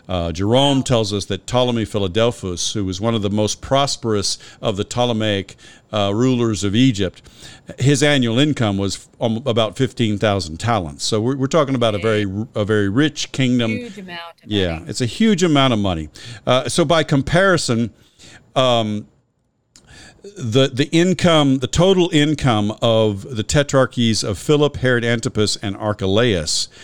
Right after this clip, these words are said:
Speaker 1: were, like, nine hundred talents.
Speaker 2: Jeez.
Speaker 1: Less than a thousand talents, right? So,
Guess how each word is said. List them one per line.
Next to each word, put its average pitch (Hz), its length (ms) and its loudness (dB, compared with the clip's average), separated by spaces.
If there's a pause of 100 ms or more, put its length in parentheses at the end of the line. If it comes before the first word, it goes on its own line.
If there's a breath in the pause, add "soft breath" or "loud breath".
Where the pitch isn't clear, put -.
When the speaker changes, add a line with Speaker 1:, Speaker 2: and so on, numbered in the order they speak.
(260 loud breath)
Speaker 1:
were, 98 400 0
like, 104 200 -2
nine 110 380 0
hundred 98 720 -2 (300 soft breath)
talents. 73 720 -8 (840)
Speaker 2:
Jeez. 285 580 -10
Speaker 1:
Less 135 260 0
than 135 100 -2
a 113 60 -2
thousand 107 460 -2
talents, 76 360 -10
right? 104 200 0 (220 loud breath)
So, 139 360 2